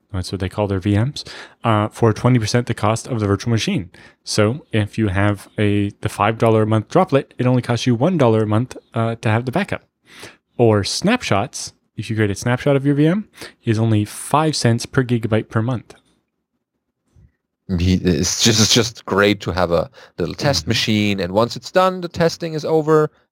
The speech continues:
Speaker 2: then you just discard it and delete it, and it doesn't cost you any more money.
Speaker 1: Yep. Uh, and if you, uh, are using this for, uh, a big enough use that you're spending hundreds of dollars a month, you can also get twenty-four seven, uh,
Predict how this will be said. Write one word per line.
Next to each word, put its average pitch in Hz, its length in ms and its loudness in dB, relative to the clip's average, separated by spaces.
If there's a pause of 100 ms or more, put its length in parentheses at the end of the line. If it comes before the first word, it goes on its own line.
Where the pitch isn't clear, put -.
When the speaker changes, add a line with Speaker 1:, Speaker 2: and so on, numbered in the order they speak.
(140)
Speaker 2:
then 220 180 -6
you 208 60 -4
just - 380 -4
discard 107 420 2
it 104 180 0
and - 140 -12
delete 143 300 2
it, 151 200 0
and 80 140 -6
it 90 80 -10
doesn't - 300 -2 (180)
cost - 320 -8
you 90 60 2
any 92 160 -4
more 90 180 2
money. 127 240 0 (1700)
Speaker 1:
Yep. 160 140 -2 (220)
Uh, 117 260 2
and 143 380 0
if 110 240 -2
you, 107 340 0 (300)
uh, 92 320 -2
are 92 140 0
using 101 320 4
this 123 140 0
for, 95 440 0 (260)
uh, 98 200 -2
a 110 120 -2
big 107 200 0
enough 113 220 -2
use 147 200 0
that 113 140 -4
you're 107 120 -6
spending 104 340 -2
hundreds 107 260 2
of 107 80 -2
dollars 110 300 2
a 117 40 0
month, 165 200 -2 (320)
you 104 160 -2
can 104 180 -2
also 113 360 2
get - 400 -4
twenty-four 95 420 2
seven, 101 540 0 (100)
uh, 90 420 0